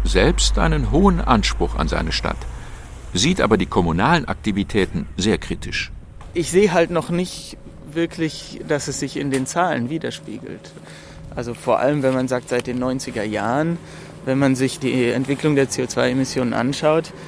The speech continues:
Speaker 2: ist da nur ein ganz leichter Rückgang für Heidelberg. Äh, und wa-, was ich auch, äh,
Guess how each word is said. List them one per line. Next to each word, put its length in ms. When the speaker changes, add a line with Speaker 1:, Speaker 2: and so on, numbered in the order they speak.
Speaker 2:
ist 200
da 120
nur 160
ein 160
ganz 400
leichter 520
Rückgang 420
für 200
Heidelberg. 720
Äh, 260
und 400
wa-, 160
was 200
ich 180
auch, 300
äh, 320